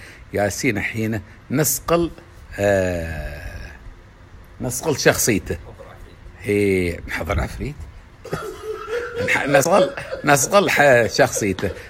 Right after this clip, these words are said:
فلذلك إن شاء الله بيظهر بأجمل صورة، لكن يبالي شوي مدة.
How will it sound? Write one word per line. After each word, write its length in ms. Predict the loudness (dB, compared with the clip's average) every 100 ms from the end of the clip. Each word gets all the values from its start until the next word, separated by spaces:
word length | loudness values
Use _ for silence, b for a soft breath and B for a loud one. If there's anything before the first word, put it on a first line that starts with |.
| B
فلذلك 580 | 0 2 6 8 6 4
إن 100 | 0
شاء 280 | 4 4 4
الله 300 | 0 0 -2 B B B 0
بيظهر 440 | 2 2 0 -2
بأجمل 600 | -2 -6 -2 -2 0 -2
صورة، 360 | -2 0 0 0
لكن 280 | -4 -4 -2
يبالي 380 | 0 2 2 2
شوي 280 | 0 0
مدة. 360 | 0 -2 -2 -6